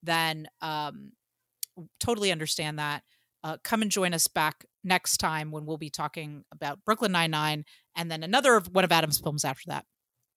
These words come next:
So, listeners, uh, please do take care of yourselves. Uh, we're just gonna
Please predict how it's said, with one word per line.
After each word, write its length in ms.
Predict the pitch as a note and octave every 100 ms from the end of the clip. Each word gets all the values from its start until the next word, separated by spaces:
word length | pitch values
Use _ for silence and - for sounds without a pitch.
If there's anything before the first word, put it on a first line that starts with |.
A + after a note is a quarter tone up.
| _ - -
So, 440 | - E3+ D#3+ - -
listeners, 480 | A3 - G3 F3 E3
uh, 120 | D#3
please 300 | - A3 F3+
do 120 | F#3
take 200 | F3 C#3+
care 120 | E3
of 60 | D3+
yourselves. 400 | C#3+ D3+ C#3 - - - _
Uh, 220 | - D3+ D#3
we're 140 | F#3
just 220 | F#3 G3 -
gonna 260 | E3+ D#3+